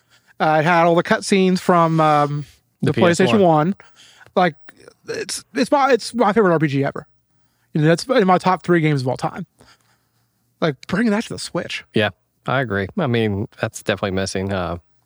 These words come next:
Speaker 1: And on that note, where's Star Ocean two?
Speaker 2: <laughs>
Speaker 1: I've been asking this for years.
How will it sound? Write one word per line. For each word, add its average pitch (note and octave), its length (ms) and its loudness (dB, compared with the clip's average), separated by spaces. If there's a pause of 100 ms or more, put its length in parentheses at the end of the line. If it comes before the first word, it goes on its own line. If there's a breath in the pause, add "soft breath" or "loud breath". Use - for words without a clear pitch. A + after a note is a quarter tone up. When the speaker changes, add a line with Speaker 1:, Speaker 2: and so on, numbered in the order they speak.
(880)
Speaker 1:
And G3+ 260 -2
on G#3+ 180 -2
that A#3 140 -2
note, A3+ 100 -2
where's F#3+ 200 0
Star G4+ 200 2
Ocean F#3+ 160 -2
two? F#3 240 0 (220)
Speaker 2:
<laughs> - 240 -20
Speaker 1:
I've G#3 680 0
been G4 100 4
asking C#4+ 220 4
this A#3 60 2
for G3 100 0
years. F#3 540 0